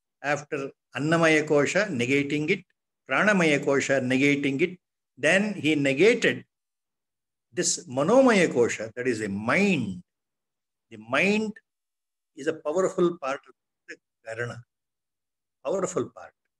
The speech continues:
Mind always goes along with the Chitta,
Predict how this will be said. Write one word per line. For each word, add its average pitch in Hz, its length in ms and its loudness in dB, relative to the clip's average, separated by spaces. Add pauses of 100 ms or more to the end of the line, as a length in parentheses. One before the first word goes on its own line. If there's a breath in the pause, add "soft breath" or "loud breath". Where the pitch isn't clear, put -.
(840)
Mind 196 420 0
always 180 500 2
goes 147 260 0
along 165 280 2
with 151 120 -2
the 147 60 2
Chitta, 165 520 -6